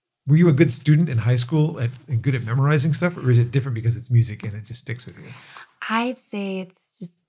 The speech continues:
Speaker 2: different 'cause it just sticks with me, 'cause music's obviously something that I love. So, um, it's easier to remember, re-, it's easier to remember things that you're, you know, like, if you're in school studying something and you're really passionate about it, it's easy to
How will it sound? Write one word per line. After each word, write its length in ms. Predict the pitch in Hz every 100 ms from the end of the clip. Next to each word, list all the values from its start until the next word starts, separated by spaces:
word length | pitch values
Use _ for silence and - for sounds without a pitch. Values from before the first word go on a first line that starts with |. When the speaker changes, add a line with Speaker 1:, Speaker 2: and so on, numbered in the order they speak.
| -
Speaker 2:
different 500 | 190 175 - 190 190 -
'cause 160 | 175
it 120 | 175
just 220 | 185 175 -
sticks 220 | 180 -
with 80 | 208
me, 120 | 208
'cause 140 | -
music's 400 | 208 185 175 - 165
obviously 340 | 185 185 170
something 380 | 175 180 175 185
that 120 | 180
I 60 | 175
love. 380 | 170 170 185 202
So, 440 | - 190 175 180 - _ _ _ -
um, 380 | - 175 175 180 - _ -
it's 160 | 180 -
easier 560 | 202 180 185 175 180 175 _ _ -
to 120 | 180
remember, 540 | 175 170 170 170 170 - _ _ _ -
re-, 140 | 277
it's 140 | - -
easier 220 | 269 247
to 80 | 208
remember 500 | 196 185 175 175 180 - -
things 360 | 180 170 175 -
that 200 | 185 -
you're, 320 | 180 170 175 - _ _ _ _ _
you 100 | 208
know, 220 | 185 180 175 _ -
like, 140 | 185
if 40 | 180
you're 100 | 180
in 60 |
school 280 | 175 - 185
studying 400 | 175 180 175 170
something 340 | 170 175 175 180
and 80 |
you're 120 | 180 175
really 200 | 170 170
passionate 460 | 180 190 - 190
about 280 | 185 180 180
it, 140 | 196 - _
it's 120 | _ -
easy 240 | 185 175 175
to 200 | -